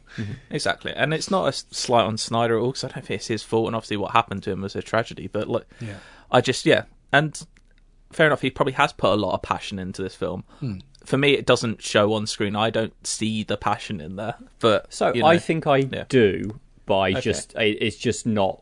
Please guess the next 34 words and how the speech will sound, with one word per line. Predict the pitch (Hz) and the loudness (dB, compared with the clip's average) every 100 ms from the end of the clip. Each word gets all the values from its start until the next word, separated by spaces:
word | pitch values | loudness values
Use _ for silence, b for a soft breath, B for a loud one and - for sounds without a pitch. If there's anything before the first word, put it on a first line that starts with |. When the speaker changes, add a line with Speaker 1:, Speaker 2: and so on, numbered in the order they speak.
| _ - | _ -6
Speaker 1:
my | 107 101 95 | -2 0 0
vi-, | 95 | 0
and | 98 117 | 0 2
it's | 127 | 2
like | 131 113 | 2 2
I, | 107 | 4
Speaker 2:
It's | 127 - | 2 4
Speaker 1:
I | |
Speaker 2:
not | 127 | 2
Speaker 1:
say, | 131 | 4
I | 107 | 4
think | - 120 - | 4 2 4
Speaker 2:
shared, | 120 107 | 4 4
Speaker 1:
I | |
Speaker 2:
yeah. | 107 | 4
Speaker 1:
rate | 104 - 104 | 2 2 -2
it | 87 - | -2 -4
higher | - 101 98 90 | -2 2 2 2
than | 92 90 | 0 -2
either | |
of | 90 | 0
you, | 92 | 0
but, | 85 98 | 0 0
like, | 104 - - | -2 -2 -8
I, | 98 | -8
for | - | -2
me, | 117 104 | 0 0
it's | - | -4
a | 92 | -6
six | - - - | -6 -4 -2
out | 85 | -2
of | - | -2
ten | 92 87 | -2 -2
because | 87 95 92 85 | -4 -4 -4 -4